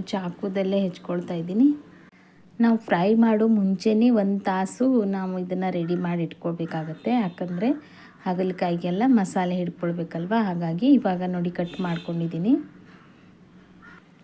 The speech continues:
ಇವಾಗ ನೋಡಿ, ನಾನು ಒಂದೊಂದಾಗಿ ಮಸಾಲೆ ಪದಾರ್ಥಗಳನ್ನು ಇದಕ್ಕೆ ಸೇರಿಸ್ಕೊಳ್ತೀನಿ. ಈ ರೀತಿಯಾಗಿ ಕಟ್ ಮಾಡಿ ಇಟ್ಕೊಂಡ್ರೆ ನೋಡಿ, ನೋಡೋದಕ್ಕೂ ಎಷ್ಟು ಚೆನ್ನಾಗಿ ಗ್ರೀನಾಗಿ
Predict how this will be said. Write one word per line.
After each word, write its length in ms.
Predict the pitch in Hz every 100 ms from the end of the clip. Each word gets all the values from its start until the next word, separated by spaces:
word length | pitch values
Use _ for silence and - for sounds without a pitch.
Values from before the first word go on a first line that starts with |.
| - - - - 202
ಇವಾಗ 220 | 196 180 185 180
ನೋಡಿ, 280 | 180 175 226 277
ನಾನು 180 | 190 185 190 180
ಒಂದೊಂದಾಗಿ 560 | 180 175 175 170 208 214
ಮಸಾಲೆ 360 | 175 175 165 170
ಪದಾರ್ಥಗಳನ್ನು 840 | 175 170 165 - 175 170 160 175 233 185
ಇದಕ್ಕೆ 260 | 175 196 -
ಸೇರಿಸ್ಕೊಳ್ತೀನಿ. 800 | 175 170 - 165 165 - 180 240 302 - - - - - - - - - - -
ಈ 60 | 202
ರೀತಿಯಾಗಿ 420 | 175 175 175 170 175 175
ಕಟ್ 200 | 175 - 175
ಮಾಡಿ 200 | 165 175
ಇಟ್ಕೊಂಡ್ರೆ 380 | - 170 170 202 220
ನೋಡಿ, 160 | 233 226
ನೋಡೋದಕ್ಕೂ 480 | 202 208 202 208 208 208
ಎಷ್ಟು 200 | - - 214
ಚೆನ್ನಾಗಿ 460 | 196 185 190 190 202 190
ಗ್ರೀನಾಗಿ 600 | 185 190 196 190 180